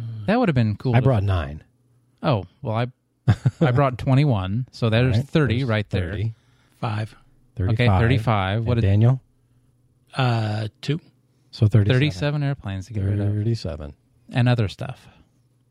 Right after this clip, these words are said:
Speaker 2: Yeah. Yeah, there was some other stuff, but
Speaker 3: And the table t-, gigogs.
Speaker 2: the table, yeah, the doodads that Dave
Speaker 1: Oh,
Speaker 2: brought to,
Speaker 1: yeah.
Speaker 2: to kind of fill out the table, which sold quite a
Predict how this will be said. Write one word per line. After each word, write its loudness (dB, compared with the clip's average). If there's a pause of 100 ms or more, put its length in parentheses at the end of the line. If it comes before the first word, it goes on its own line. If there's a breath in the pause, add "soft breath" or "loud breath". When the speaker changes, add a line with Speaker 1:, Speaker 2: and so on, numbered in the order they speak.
(320)
Speaker 2:
Yeah. 4 (180)
Yeah, 2
there 4
was 2
some 0
other -8
stuff, -12
but -8
Speaker 3:
And -8
the -8
table -6
t-, -12
gigogs. -4 (600)
Speaker 2:
the 0 (120)
table, -2
yeah, -4
the -8
doodads -6 (180)
that -12
Dave -4
Speaker 1:
Oh, 0
Speaker 2:
brought -10
to, -10
Speaker 1:
yeah. -4
Speaker 2:
to -14
kind -8
of -12 (100)
fill -6
out -8
the -16
table, -12
which -14 (640 soft breath)
sold -2
quite 0
a 2